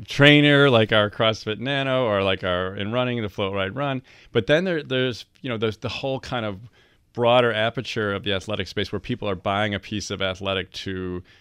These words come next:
just have for their everyday life, and that, that's how they're expressing themselves. And this is definitely much more kind of a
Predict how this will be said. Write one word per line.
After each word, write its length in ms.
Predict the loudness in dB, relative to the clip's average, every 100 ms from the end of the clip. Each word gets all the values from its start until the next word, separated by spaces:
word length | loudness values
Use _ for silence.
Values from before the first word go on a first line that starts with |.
| _
just 280 | -8 -8 -8
have 180 | -4 -4
for 140 | -2
their 120 | -2 0
everyday 380 | -2 -4 -4
life, 380 | -4 -4 -4 -8
and 120 | -10
that, 160 | -10 -6
that's 220 | -6 -4
how 100 | -6
they're 120 | -6
expressing 540 | -10 -8 -6 -6 -6 -10
themselves. 600 | -10 -10 -6 -4 -6 -10
And 280 | -8 -10 -12 -20 _ -6
this 200 | -4 -4
is 100 | -6
definitely 460 | -4 -4 -4 -10
much 320 | -10 -12 -12
more 420 | -12 -10 -10 -10 -12
kind 180 | -12 -12
of 60 | -10
a 240 | -12